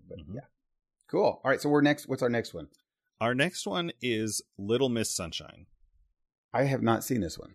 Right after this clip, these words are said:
Speaker 2: You've not seen this. I am pretty sure that I saw this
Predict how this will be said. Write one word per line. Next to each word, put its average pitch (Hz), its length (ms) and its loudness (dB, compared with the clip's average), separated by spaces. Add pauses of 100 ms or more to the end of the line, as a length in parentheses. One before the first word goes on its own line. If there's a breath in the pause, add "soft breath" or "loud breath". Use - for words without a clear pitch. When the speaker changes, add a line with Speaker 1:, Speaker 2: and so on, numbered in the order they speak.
(160)
Speaker 2:
You've 107 140 -8
not 104 180 -2
seen 82 160 -6
this. 76 180 -14 (140)
I 139 600 4 (1160)
am 123 120 -4
pretty 220 280 -6
sure 156 240 -2
that 139 140 0
I 127 60 2
saw 131 280 -2
this 123 400 0